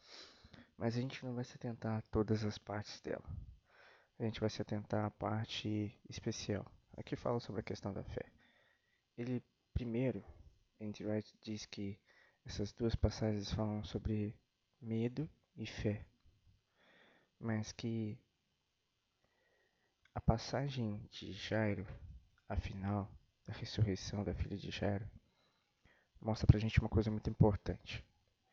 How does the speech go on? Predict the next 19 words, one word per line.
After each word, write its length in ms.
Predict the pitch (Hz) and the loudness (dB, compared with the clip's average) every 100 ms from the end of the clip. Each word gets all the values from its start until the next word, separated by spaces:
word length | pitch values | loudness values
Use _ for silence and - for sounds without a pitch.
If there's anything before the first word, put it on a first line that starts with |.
| _ - - - _ _ | _ -20 -20 -20 _ _
Ele 200 | 113 104 | 0 0
diz 320 | - 117 110 | 2 2 2
que 480 | - 110 104 98 104 - - - - | 2 4 6 4 0 -10 -14 -12 -4
Cristo 340 | 110 104 - | -2 -2 -4
chega, 500 | 104 - 107 110 127 - - - | -4 -2 -2 -2 -2 -6 -16 -2
todos 220 | - 123 135 | 4 4 4
estão 240 | - 117 | 0 0
chorando. 480 | - 123 104 - - - _ _ _ - - _ _ - - - _ _ _ - | 4 4 4 -2 -8 -20 _ _ _ -20 -20 _ _ -20 -20 -20 _ _ _ -4
É, 320 | 104 95 - - - | 0 2 0 -2 -2
havia 260 | - - 110 | 0 4 4
as 100 | - | 6
carpinteiras 800 | 113 - - 104 107 107 87 - | 6 6 4 2 4 4 4 -4
que 120 | - | -2
ele 100 | - | -4
fala, 300 | - - - - - | 2 0 0 -10 -8
as 80 | - | 0
pessoas 340 | 101 - 104 | 2 2 -2
que 140 | - - | -2 0
preparavam, 720 | - - 92 107 98 104 | 2 4 4 4 2 -2